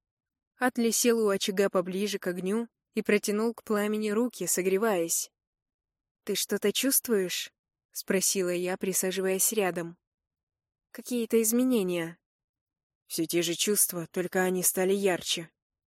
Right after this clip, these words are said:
Атли потер ладони и скормил жадному пламени еще одно полено. Я страшно замерз.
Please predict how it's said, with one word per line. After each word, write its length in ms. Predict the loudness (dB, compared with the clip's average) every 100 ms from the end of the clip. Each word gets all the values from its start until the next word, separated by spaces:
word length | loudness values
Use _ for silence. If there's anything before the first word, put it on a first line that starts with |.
| _ _
Атли 320 | -2 0 0
потер 420 | 2 0 2 0
ладони 640 | 2 0 0 2 2 0 -2
и 60 | 0
скормил 560 | 0 0 -2 0 0
жадному 440 | 0 0 0 -4 -6
пламени 420 | -4 -4 -2 -4
еще 460 | -4 -4 -2 0 -2
одно 260 | -2 -2
полено. 560 | 0 2 2 0 -6 -10 _ _ _ _ _ _ _ _ _ _ _ _ _ -6
Я 160 | -2
страшно 460 | -2 -2 -4 -2 0
замерз. 640 | 2 2 0 0 -2 -2